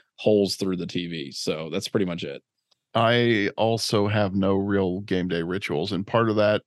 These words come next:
Speaker 2: I think, is I'm at that season of life where no two Saturdays <laughs> are alike. You know,
Speaker 1: Yeah.
Speaker 2: we, we might be at a, you know, we, we might be at a dog show somewhere and watching the game from a hotel room.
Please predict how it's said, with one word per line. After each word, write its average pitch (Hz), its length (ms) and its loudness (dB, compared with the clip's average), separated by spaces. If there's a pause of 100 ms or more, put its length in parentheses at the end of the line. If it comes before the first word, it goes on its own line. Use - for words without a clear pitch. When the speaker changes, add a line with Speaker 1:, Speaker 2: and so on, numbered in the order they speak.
Speaker 2:
I 95 160 2
think, 107 180 -4
is 95 160 -4
I'm 92 160 2
at 82 120 -2
that 87 180 0
season 101 340 -2
of 92 80 0
life 90 380 0
where 90 540 0 (1040)
no 123 500 6
two 123 240 4
Saturdays 117 720 2
<laughs> - 0 -
are 220 180 4
alike. 135 640 2 (260)
You 143 120 4
know, 123 140 6
Speaker 1:
Yeah. 113 100 4
Speaker 2:
we, 131 100 6 (260)
we 147 120 6
might 131 340 4
be 120 180 6
at 110 100 2
a, 95 240 0
you 104 200 0
know, 87 160 -4
we, 104 260 -2
we 113 200 0
might 117 260 2
be 120 80 4
at 110 60 2
a 104 80 0
dog 104 320 2
show 101 180 2
somewhere 104 640 2
and 95 120 0
watching 98 380 0
the 95 60 -2
game 95 280 0
from 95 180 -4
a 98 40 -2
hotel 127 420 2
room. 120 340 6